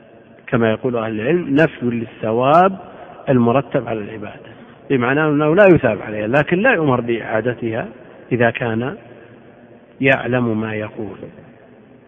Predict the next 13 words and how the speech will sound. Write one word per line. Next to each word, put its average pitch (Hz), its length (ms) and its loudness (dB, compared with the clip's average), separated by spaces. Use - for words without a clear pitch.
إذا 120 100 -8
كان 113 220 -2
يعلم 113 400 -4
ما 101 100 -10
يقول. 107 280 -16
وعلى 131 240 2
هذا 147 380 4
ينبغي، 139 600 4
بل 120 140 -2
يتعين 123 720 0
على 107 200 -6
الإنسان 107 560 -4
الحريص 127 640 0